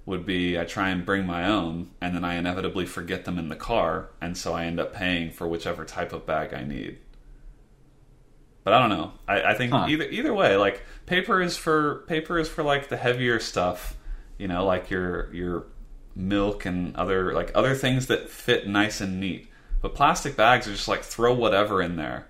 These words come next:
Speaker 2: Yeah.
Speaker 1: Canned food, like, any, anything, like, weird shaped stuff, throw it in a plastic bag. I feel like you need both. You need a good balance.
Speaker 2: Yeah, I feel like plastic is definitely more capable to different tasks,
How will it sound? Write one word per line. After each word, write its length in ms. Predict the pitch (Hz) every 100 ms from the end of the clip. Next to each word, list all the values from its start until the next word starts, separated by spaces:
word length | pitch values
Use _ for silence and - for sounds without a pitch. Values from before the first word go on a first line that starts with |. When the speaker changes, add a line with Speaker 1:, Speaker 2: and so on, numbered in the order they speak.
| - - - 110
Speaker 2:
Yeah. 200 | 104 127 127
Speaker 1:
Canned 120 | 127
food, 540 | - 131 127 127 123 123
like, 220 | 95 -
any, 220 | 117 127 -
anything, 460 | 156 147 - 87
like, 180 | 85 90
weird 260 | 101 120 135
shaped 280 | - 123 120
stuff, 360 | - 107 107 -
throw 140 | 110
it 60 | 107
in 60 | 98
a 40 |
plastic 480 | - 90 90 - -
bag. 280 | 85 73 - - - - - _
I 40 |
feel 120 | - 151
like 180 | 147
you 60 | 139
need 220 | 160 143
both. 400 | 98 85 - - - - -
You 80 | 110
need 140 | 123
a 40 |
good 200 | 113 104 92
balance. 540 | 85 87 78 - - - - - - - - - - - - - - - -
Speaker 2:
Yeah, 120 | 120
I 40 |
feel 180 | 120 175
like 180 | 208 214
plastic 540 | - 107 123 185 185
is 180 | 120 101
definitely 720 | - 107 - 131 127 120 113 - -
more 240 | 107 107 107
capable 720 | - 101 101 113 127 156 156 -
to 100 | 101
different 460 | 95 - 113 -
tasks, 640 | - 98 120 - - -